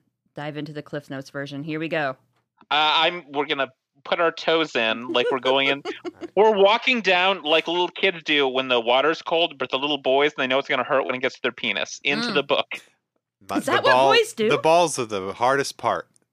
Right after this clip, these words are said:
Speaker 1: Really?
Speaker 3: It's like that
Speaker 2: Yeah,
Speaker 3: song.
Speaker 2: but it's the whole area. 'Cause, 'cause you know once it hit, once, once the coldness hits.
Speaker 1: Mm-hmm.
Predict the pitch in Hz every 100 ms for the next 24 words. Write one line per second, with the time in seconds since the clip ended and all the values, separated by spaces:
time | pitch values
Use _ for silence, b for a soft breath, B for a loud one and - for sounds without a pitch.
0 | _ _ 247 494 226 - - 131 - 123
1 | 262 254 214 214 233 - 214 196 127 127
2 | 123 98 78 147 _ _ _ 285 247 214
3 | 269 240 247 233 254 226 220 220 220 180
4 | 175 95 165 185 - _ - 190 - 180
5 | - 170 180 175 160 - 143 - - 208
6 | 185